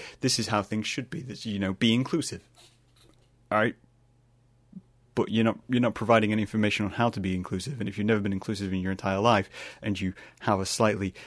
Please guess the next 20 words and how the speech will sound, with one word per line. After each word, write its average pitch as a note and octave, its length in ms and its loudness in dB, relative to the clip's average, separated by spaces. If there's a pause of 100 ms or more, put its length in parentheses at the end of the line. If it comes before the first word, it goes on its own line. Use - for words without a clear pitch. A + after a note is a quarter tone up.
(120)
defensive A2 580 0
reaction G2+ 440 0
to - 200 0
being G#2 240 2
inclusive, F#2+ 480 -2
you're A2+ 180 2
automatically G#2+ 600 -2
just F2+ 180 -8
gonna F#2 160 -4
get - 240 -6 (220)
even G#2 260 -2
more C3 240 6
defensive G2 480 -4 (240)
if - 160 -6
you A2 60 0
don't G#2+ 160 -2
provide G2+ 720 0
any A2 260 2
value F#2+ 640 2 (420)
in F#2+ 320 0